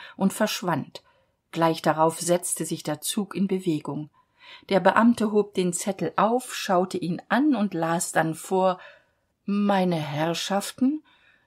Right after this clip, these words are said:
gestehen Sie, dass Sie sich nicht gelangweilt haben. Diese originelle Methode verjagt die Langeweile und zeigt die Menschen in ihrer wahren Gestalt. Wir waren vier im Waggon. Ein Trottel,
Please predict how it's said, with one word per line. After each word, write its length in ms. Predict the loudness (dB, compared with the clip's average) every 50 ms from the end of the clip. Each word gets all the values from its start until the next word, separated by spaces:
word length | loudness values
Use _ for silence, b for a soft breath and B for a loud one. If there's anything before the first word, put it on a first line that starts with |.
| b -8
gestehen 480 | -6 -4 -4 -4 -2 -2 2 4 4 4
Sie, 160 | 4 2 2
dass 180 | 2 2 2 0
Sie 80 | -2
sich 460 | -4 -2 -2 -4 -4 -6 -12 -18 -20 _ _ _ _ _ _ _ _ _ _ _ _
nicht 480 | 4 6 6 8 6 4 2 0 -4 0
gelangweilt 680 | 4 6 6 8 6 6 4 4 4 2 2 0 0
haben. 300 | 0 0 2 2 0 -2 B B B B B B B B B _ _ -2
Diese 440 | -2 0 0 0 0 0 0 2
originelle 580 | 0 0 0 0 0 0 2 2 2 0 0 0
Methode 540 | -2 -4 -6 -8 -8 -6 -4 -2 -2 -2 -2
verjagt 500 | -2 -2 -2 0 2 2 2 0 -2 -4
die 80 | -4
Langeweile 600 | -2 -2 -2 -2 -2 -2 -2 0 0 0 0 -2 -2
und 180 | -4 -4 -4
zeigt 420 | -2 0 2 2 0 0 -6 -16 -20 _ -10 -6
die 100 | -4 -4
Menschen 460 | -4 -2 -2 -2 -4 -4 -4 -4 -4
in 160 | -2 -2 -4
ihrer 380 | -2 -4 -6 -4 -6 -6 -6 -6
wahren 400 | -4 -4 -4 -2 -2 -4 -6 -6
Gestalt. 800 | -10 -10 -12 -12 -12 -10 -8 -8 -8 -8 -10 -14 -16 -20 -20 _ _ _ _ _ _ _ _ _ _ _ _ -4
Wir 220 | 2 4 4 8 8
waren 320 | 8 8 8 6 4 0
vier 400 | 0 -2 -4 -2 2 2 4 4
im 220 | 4 4 4 4 4
Waggon. 500 | 2 0 0 -2 -8 -8 -8 -8 -12 -14 _ _ _ _ _ _ _ _ _ _ _ _ _ _ _ _ _ _ _
Ein 220 | -4 -2 -2 -2 -2
Trottel, 460 | 0 4 4 4 4 4 0 0